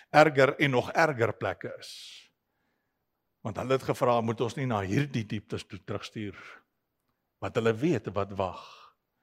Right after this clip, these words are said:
en wat kom nie." Nou, ons verstaan nie altyd die konteks van die gedeelte en ek gaan nie voor staan en sê ek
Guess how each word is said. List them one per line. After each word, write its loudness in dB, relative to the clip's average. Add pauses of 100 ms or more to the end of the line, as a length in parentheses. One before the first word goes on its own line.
(380)
en -6
wat -8
kom -10
nie." -20 (1500)
Nou, 4
ons 2
verstaan 6
nie 4
altyd 6 (260)
die -2
konteks 2
van 2
die -4
gedeelte -2
en -2
ek -4
gaan -6
nie -8
voor -2
staan -2
en -6
sê -4
ek -4